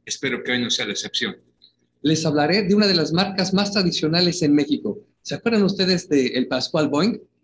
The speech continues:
Speaker 1: Claro.
Speaker 2: Pues,
Speaker 1: Una
Speaker 2: ¿qué?
Speaker 1: sociedad cooperativa.
Speaker 2: Efectivamente, y el suceso sucedió una de las marcas que son más populares en todo México, reconocido por su logotipo del Pato Pascual.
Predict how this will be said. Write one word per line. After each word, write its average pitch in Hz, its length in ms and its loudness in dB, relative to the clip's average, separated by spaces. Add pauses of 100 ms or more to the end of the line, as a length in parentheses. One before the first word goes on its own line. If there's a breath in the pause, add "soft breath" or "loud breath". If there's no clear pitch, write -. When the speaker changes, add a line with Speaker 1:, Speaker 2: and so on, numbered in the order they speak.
Speaker 1:
Claro. - 340 -12 (480)
Speaker 2:
Pues, 147 140 4
Speaker 1:
Una 165 120 2 (220)
Speaker 2:
¿qué? - 80 -18 (100)
Speaker 1:
sociedad 131 520 -2
cooperativa. 135 640 -4 (280)
Speaker 2:
Efectivamente, 185 920 2
y 151 80 2
el 165 80 4
suceso 214 500 0
sucedió 160 640 2 (400 loud breath)
una 240 200 6
de 226 60 6
las 170 180 2
marcas 214 400 2
que 156 120 -4
son 196 220 4
más 220 220 4
populares 180 640 0
en 147 220 0
todo 180 280 2
México, 165 540 -2
reconocido 160 600 0
por 175 120 2
su 143 140 0
logotipo 123 500 0
del 123 160 0
Pato 123 300 -6
Pascual. 196 500 -2